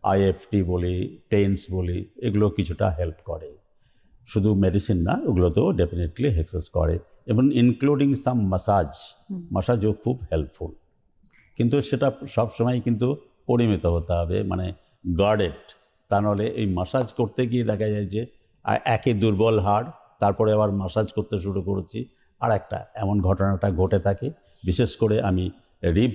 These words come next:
Speaker 1: ফ্র্যাকচার হতে দেখেছি, তারকে এমনই ম্যাসাজ করেছি, করে তারপর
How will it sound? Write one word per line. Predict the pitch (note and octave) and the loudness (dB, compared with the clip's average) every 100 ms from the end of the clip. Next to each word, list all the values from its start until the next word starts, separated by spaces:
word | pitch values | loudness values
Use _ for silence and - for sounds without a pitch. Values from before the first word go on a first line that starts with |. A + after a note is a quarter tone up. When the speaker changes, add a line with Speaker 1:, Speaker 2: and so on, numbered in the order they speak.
| - | -2
Speaker 1:
ফ্র্যাকচার | G#2 F#2 - G2+ | 0 0 0 0
হতে | F2 F2+ | 0 0
দেখেছি, | F2 E2 F2+ A2+ | -2 -4 -6 -6
তারকে | A2+ F#2 E2+ G2 F#2+ - _ - | -4 -4 -4 -4 -4 -6 _ -4
এমনই | F2+ G#2 G2+ | 0 2 2
ম্যাসাজ | F#2+ F#2+ G#2 G2 | 2 2 0 0
করেছি, | - G2 F#2 C3 | -2 -2 -2 -6
করে | - F2+ | -2 0
তারপর | E2 E2+ E2 F2 | 0 -2 -2 -4